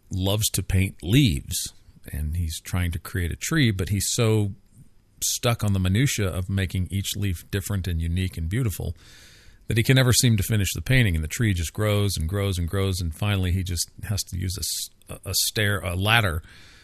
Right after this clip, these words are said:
to get to the top of the canvas because he's, uh, he's, <laughs> he's painted all these leaves. He's better at painting leaves than he is the tree, but, um,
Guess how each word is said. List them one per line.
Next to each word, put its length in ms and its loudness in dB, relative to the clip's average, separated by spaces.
to 100 -4
get 160 0
to 80 -8
the 100 -4
top 280 0
of 100 -2
the 80 -4
canvas 540 0
because 540 -4
he's, 360 -4
uh, 220 0
he's, 260 -4
<laughs> 140 -6
he's 220 2
painted 320 4
all 140 6
these 220 2
leaves. 300 4
He's 120 4
better 260 2
at 120 0
painting 420 2
leaves 420 4
than 160 -2
he 100 0
is 220 -2
the 60 -12
tree, 340 0
but, 220 -2
um, 340 0